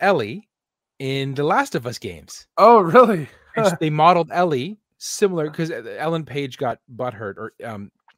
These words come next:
Speaker 1: what's his name? Elliot Page got
Speaker 2: Yep.
Speaker 1: butthurt, um, 'cause he's like, "Oh, it looks like me." So then they changed it to look more like the voice actor. But that's
Speaker 2: Yeah, I do
Speaker 1: Ellie
Speaker 2: remember hearing that, yeah.
Speaker 1: Yeah, Ellie is, uh,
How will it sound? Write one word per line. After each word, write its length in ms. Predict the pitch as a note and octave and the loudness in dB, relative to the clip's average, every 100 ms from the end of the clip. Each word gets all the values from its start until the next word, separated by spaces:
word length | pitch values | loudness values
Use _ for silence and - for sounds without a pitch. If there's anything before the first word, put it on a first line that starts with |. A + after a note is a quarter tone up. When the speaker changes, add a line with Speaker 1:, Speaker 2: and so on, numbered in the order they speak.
| - | -20
Speaker 1:
what's 120 | B2 - | -20 -20
his 100 | F#2 | -18
name? 200 | F2 E2+ | -18 -14
Elliot 300 | A2 A2 F#2 | -12 -12 -12
Page 340 | G2+ F2 - _ _ _ - | -14 -16 -18 _ _ _ -8
got 200 | C3+ C3 | -6 -4
Speaker 2:
Yep. 140 | G#2+ | -6
Speaker 1:
butthurt, 240 | - F#2+ F2 _ _ _ _ - | -8 -12 -12 _ _ _ _ -18
um, 520 | D#2+ F2 E2+ E2 D#2+ D#2 - _ _ _ _ _ - | -16 -14 -16 -16 -18 -20 -20 _ _ _ _ _ -18
'cause 120 | G#2+ | -12
he's 60 | |
like, 100 | B2 G3 | -6 -2
"Oh, 300 | G#3+ G#3+ F3 | 2 4 6
it 60 | |
looks 180 | F#3+ - | 4 2
like 160 | G3 F#3 | 2 4
me." 500 | A3 G3+ C3+ F#2+ F2+ | 4 4 2 -4 -14
So 140 | - | -12
then 260 | A#2+ C3 A#2 | -8 -8 -6
they 180 | B2 G2+ - | -10 -10 -12
changed 400 | - B2 A#2 - | -8 -6 -8 -10
it 220 | G#2 - | -10 -10
to 100 | - | -12
look 220 | G#2 - | -12 -10
more 120 | G2+ G2 | -10 -10
like 160 | F2 | -12
the 80 | F#2 | -14
voice 300 | E2+ F2+ - | -14 -14 -14
actor. 360 | - - - - | -18 -20 -20 -16
But 140 | A2 | -12
that's 240 | A2 A#2 C3+ | -10 -6 -4
Speaker 2:
Yeah, 180 | B2 G#2+ | -4 -4
I 100 | C3+ | -2
do 140 | C#3+ | 4
Speaker 1:
Ellie 160 | E3+ D#3 | 4 4
Speaker 2:
remember 300 | C#3+ C#3 C3 | 2 0 -2
hearing 380 | B2+ C3 B2 A2+ | -4 -6 -6 -8
that, 200 | G#2 F#2 | -12 -14
yeah. 280 | F#2+ G2 F#2 _ - | -14 -16 -20 _ -16
Speaker 1:
Yeah, 220 | F#2+ F2 | -14 -12
Ellie 380 | - A#2 A#2 G#2+ | -10 -8 -8 -10
is, 520 | G2+ F#2+ F2 - - _ _ _ _ | -12 -14 -14 -18 -20 _ _ _ _
uh, 420 | D2 - - - | -20 -20 -20 -20